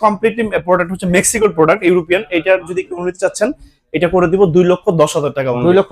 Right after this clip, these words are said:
Speaker 2: দশ হাজার
Speaker 1: দুই লক্ষ দশ হাজার টাকা only, সিক্সটি ফাইভ।
Speaker 2: আচ্ছা।
Speaker 1: পরবর্তী চলে আসি ভাইয়া, সেভেন্টি ফাইভ এ চলে আসি।
Speaker 2: সেভেন্টি ফাইভ।
Speaker 1: সেভেন্টি ফাইভ, জি, সেভেন্টি ফাইভ এর মডেল হচ্ছে এস থ্রি মডেল ভাইয়া, সামনে থেকে যদি একটু দেখা দেন ভিউ করে, এস থার্টি।
Speaker 2: এস থার্টি মডেল।
Speaker 1: এস থার্টি, সেভেন্টি ফাইভ স্ক্রিনের, বিগ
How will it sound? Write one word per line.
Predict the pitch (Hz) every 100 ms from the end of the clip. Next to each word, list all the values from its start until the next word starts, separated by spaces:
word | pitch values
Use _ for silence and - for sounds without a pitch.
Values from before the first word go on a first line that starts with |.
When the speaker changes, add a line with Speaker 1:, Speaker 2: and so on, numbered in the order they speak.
| 175
Speaker 2:
দশ | 170
হাজার | 156
Speaker 1:
দুই | 170
লক্ষ | 196 202 156
দশ | 147
হাজার | 131
টাকা | 127
only, | 123 -
সিক্সটি | 196 - 185
ফাইভ। | 135 - _ _ 127
Speaker 2:
আচ্ছা। | 131 113 95
Speaker 1:
পরবর্তী | 208 202 208 -
চলে | 233 226
আসি | 285 294 175
ভাইয়া, | 190 139 135 -
সেভেন্টি | 208 208 208
ফাইভ | 160
এ | -
চলে | 147 139
আসি। | - 339 - -
Speaker 2:
সেভেন্টি | - 185 185
ফাইভ। | 185
Speaker 1:
সেভেন্টি | 180 147
ফাইভ, | 165 - 143
জি, | 147
সেভেন্টি | 190 190
ফাইভ | 202
এর | 202 190
মডেল | 190 196
হচ্ছে | 190 220
এস | 233 -
থ্রি | 196 170
মডেল | 123 123
ভাইয়া, | 127 -
সামনে | 160 160 165
থেকে | 175 160
যদি | 160
একটু | 160 147
দেখা | 143 147
দেন | 147
ভিউ | 139 147 151
করে, | 220 277 - _ -
এস | 196 -
থার্টি। | 190 147 107 - - 170
Speaker 2:
এস | -
থার্টি | 190 185
মডেল। | 180 196
Speaker 1:
এস | -
থার্টি, | 208 233 349 302 -
সেভেন্টি | 202 220 208
ফাইভ | 202 -
স্ক্রিনের, | 226 220 170
বিগ | 226